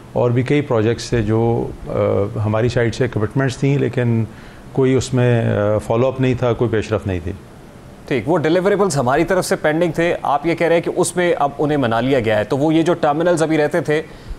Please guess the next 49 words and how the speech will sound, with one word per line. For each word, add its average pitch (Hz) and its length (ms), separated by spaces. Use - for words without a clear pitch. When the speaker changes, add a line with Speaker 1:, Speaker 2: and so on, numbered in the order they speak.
Speaker 2:
वो, 160 360
अ, 147 220
पोर्ट 143 460
कासिम 156 280
वाला 156 220
भी, 151 220
अ, - 20
और 151 260
उसके 156 220
अलावा 147 260
जो 151 140
है 143 120
वो 151 180
कुछ 135 320
एलएनजी 147 300
supply 135 340
की 110 80
Speaker 1:
हम्म। - 100
Speaker 2:
बात 120 220
हो 123 80
रही 139 120
है, 143 60
ख़ास 120 260
तौर 127 140
पे - 120
कोल 151 240
power 127 220
plant 117 340
तक 104 160
भी, 104 140
अ, 123 160
उस 151 140
पर 190 140
भी 185 100
कोई 185 140
पेशरफ्त 175 400
हो 147 100
गई 190 140
है 196 60
इस 185 80
पर? - 120
Speaker 1:
अ, 147 600
वो 175 280
अभी 170 140
फाइनल-, 156 520
finalize 139 540
नहीं 160 100
हुआ 131 160
जी, 131 120